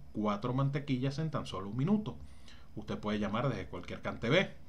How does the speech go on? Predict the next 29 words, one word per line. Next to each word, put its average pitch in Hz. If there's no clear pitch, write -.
puede 101
llamar 98
desde 113
cualquier 101
operadora 98
celular. 135
La 170
llamada 165
dura 151
un 175
solo 131
minuto, 147
por 151
lo 170
tanto 131
la -
cero 110
novecientos 113
treinta 139
y 87
tres 104
noventa 101
y 123
nueve 165
es -
la 104
opción 117
más 120
económica 165